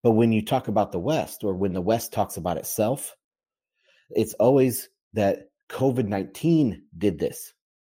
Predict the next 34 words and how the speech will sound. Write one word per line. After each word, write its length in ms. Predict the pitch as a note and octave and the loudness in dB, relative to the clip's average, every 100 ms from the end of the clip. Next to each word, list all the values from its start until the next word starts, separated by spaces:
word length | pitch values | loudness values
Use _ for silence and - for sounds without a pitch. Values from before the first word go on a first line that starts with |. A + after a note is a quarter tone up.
| _ _ _ | _ _ _
not 220 | F#2 A2 | -8 -6
the 80 | G#2 | -8
restrictions. 880 | F#2+ F#2+ - D3 D3 - - - - _ _ _ _ _ _ _ _ _ _ _ _ _ _ _ - | -10 -10 -8 -6 -6 -10 -16 -20 -20 _ _ _ _ _ _ _ _ _ _ _ _ _ _ _ -10
So 160 | F#2 | -6
I 60 | E2+ | -4
think 180 | B2 A2 | -4 -2
that's, 200 | F#2+ - | -4 -4
that's 260 | G2+ G2 | -6 -4
a 40 | F#2 | -2
very 320 | F2+ B2 - | 2 2 2
interesting 380 | G#2 G2 - F#2 | -2 -6 -6 -6
distinction 440 | F2 - F#2+ E2 | -6 -8 -10 -10
here. 200 | D#2 C2 - _ _ _ _ _ _ _ _ - | -12 -14 -18 _ _ _ _ _ _ _ _ -8
A 80 | A2 | -6
property 460 | G#2 C3+ C#3+ C#3+ A2+ | -4 -2 2 2 2
market 300 | G#2 G2+ F#2+ | 0 0 -2
downturn 460 | F2+ F2 F2+ E2+ - - - - | -4 -4 -4 -6 -8 -20 -12 -6
and 180 | G2+ | 0
regulatory 520 | G2+ B2+ B2 G#2+ G#2 F#2+ | 2 2 0 0 -2 -2
crackdowns 500 | A#2 B2 - E2+ E2+ | -2 -2 -2 -6 -6
on 120 | D#2+ | -8
tech 300 | - A2+ - - | -4 -4 -4 -10
and 140 | E2 | -8
other 240 | G2+ G2 | -6 -4
private 340 | F#2 - E2+ C#2+ | -4 -4 -4 -4
industries 540 | A2 A2+ - E2 D#2+ _ - - _ | -4 -4 -6 -8 -10 _ -20 -20 _
faces 320 | C3 B2 A#2+ | 0 2 0
its 180 | G2+ - | -2 -2
lowest 380 | G2 B2+ C#3 - | 2 4 2 0
growth 260 | F#2+ G2+ - | 0 2 0
in 160 | F2 | -4
decades. 560 | F#2 A2 F2 C#2 - - - _ | 0 0 0 -6 -8 -16 -20 _
Klaus 360 | - A#2 A#2 - G#2+ | -2 -2 -2 -6 -6
Zenkel, 560 | E2 A#2 - D2 F2+ | -2 -2 -2 -6 -8